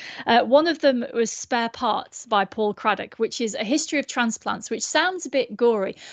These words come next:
but it's, it's written with, um, um, it's, like, a real knowledge of the social history, not just, you know, this organ came from there and went in there and it went wrong, 'cause it did go wrong a lot. But it was just fun book. So Spare Parts, I highly recommend that. And the other one was Scoff,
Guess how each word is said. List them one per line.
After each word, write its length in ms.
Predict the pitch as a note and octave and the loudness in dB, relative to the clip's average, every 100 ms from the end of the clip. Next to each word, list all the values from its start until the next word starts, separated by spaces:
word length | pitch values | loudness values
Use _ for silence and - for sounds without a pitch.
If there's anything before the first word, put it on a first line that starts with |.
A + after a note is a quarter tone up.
| - - | -20 2
but 140 | C4+ - | 2 4
it's, 280 | C4+ - - | 0 -2 0
it's 220 | C4 B3+ | 0 0
written 600 | B3+ D#4 E4 F4 D4+ A#3+ | -4 -2 -2 -4 -4 -2
with, 340 | A#3+ A3 G3+ - - | 0 0 0 -4 0
um, 320 | G#3 G3+ G3 | 2 2 0
um, 500 | G#3 G3+ F#3+ F#3+ F#3 - - _ _ _ - - E2 - | 0 0 0 0 -4 -8 -18 _ _ _ -20 -20 -10 2
it's, 200 | C#4 C#4 | 2 4
like, 180 | C4+ - | 0 2
a 60 | B3+ | -2
real 260 | D4 E4+ | 0 0
knowledge 320 | D#4 C#4 C4+ A#3 | 0 -2 -4 -6
of 80 | |
the 80 | A3 | -8
social 500 | - C4+ B3+ - A3+ | -4 -2 0 -2 -4
history, 500 | F#3+ F#3+ - - F3 G#3 | -4 -6 -8 -8 -4 4
not 300 | A#3+ C#4 A3+ | 6 6 2
just, 340 | B3+ - - | 0 0 -2
you 80 | A#3+ | 2
know, 160 | G#3+ | 2
this 240 | F#3+ A3+ - | 4 0 2
organ 380 | A3+ G#3 G#3+ G3 | 0 2 0 0
came 240 | A3 G#3 | 0 0
from 160 | A3 G3+ | -2 0
there 220 | G3+ G3 | 2 2
and 100 | F#3+ | 0
went 260 | G3 G3 | -4 -4
in 120 | G#3 F#3+ | -4 -2
there 220 | F#3 F#3+ | 0 0
and 80 | C#4 | -2
it 100 | - | 0
went 200 | D4 G#3+ | 0 2
wrong, 260 | G3+ G3 | 0 0
'cause 140 | G3+ G3 | -4 -6
it 80 | |
did 140 | G3 G3 | -6 -4
go 100 | F#3+ | -2
wrong 200 | F#3 F#3+ | 0 0
a 40 | |
lot. 180 | F#3 - - - - - | 0 -2 -8 -18 -12 2
But 120 | B3+ | 4
it 80 | D#4 | 4
was 100 | - | 0
just 260 | E4+ - - | -4 -4 -8
fun 720 | - - - C4+ G#3 G#3 G#3+ - | -18 -6 0 0 0 -6 -12 -2
book. 320 | A3+ - - | -2 -2 -8
So 220 | A#3 A#3+ A3 | 0 2 2
Spare 340 | - C#4 C#4 | 2 0 0
Parts, 460 | C4+ A#3 - - - | 0 -2 -2 -6 -4
I 120 | G#3 | -2
highly 240 | G#3 A3+ G#3 | 0 0 0
recommend 380 | G3+ A3 G3+ G3+ | -2 -4 -2 -2
that. 140 | F#3+ | 0
And 80 | G#3+ | 4
the 80 | C#4+ | 4
other 120 | F4+ | 2
one 140 | D#4+ | -2
was 120 | A3 | -4
Scoff, 680 | - - - C4 - - - | -6 -12 -4 -4 -4 -10 -20